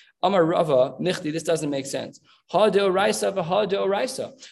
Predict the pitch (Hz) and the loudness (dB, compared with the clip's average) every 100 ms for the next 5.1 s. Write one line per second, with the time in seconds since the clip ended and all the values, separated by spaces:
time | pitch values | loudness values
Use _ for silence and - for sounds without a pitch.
0 | - 160 196 302 311 262 262 254 226 214 | -6 2 6 6 6 2 4 6 4 6
1 | 262 233 220 220 269 277 262 247 233 269 | 6 6 4 0 0 0 4 4 4 0
2 | 285 156 - _ _ _ - 320 311 330 | -2 -4 -8 _ _ _ -2 0 6 6
3 | 349 - 247 262 196 175 180 196 226 220 | 6 2 2 4 2 0 0 0 0 -2
4 | 196 202 170 170 220 196 160 208 190 165 | -6 -4 -2 0 0 -2 -4 -2 -2 -2